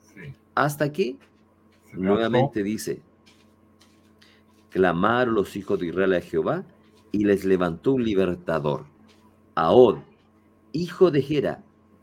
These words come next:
Speaker 2: benjaminita, el cual era zurdo".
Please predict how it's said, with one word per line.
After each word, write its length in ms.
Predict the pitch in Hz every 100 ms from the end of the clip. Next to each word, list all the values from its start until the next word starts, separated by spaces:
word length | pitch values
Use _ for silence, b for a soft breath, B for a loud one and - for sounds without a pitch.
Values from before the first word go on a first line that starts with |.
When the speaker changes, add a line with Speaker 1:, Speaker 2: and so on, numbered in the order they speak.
| _ _
Speaker 2:
benjaminita, 1000 | 73 101 120 - 107 101 131 151 78 - - _ _ _ -
el 220 | 87 82
cual 380 | - 151 185 180 - _ _ _
era 260 | - 160 139
zurdo". 320 | - 90 69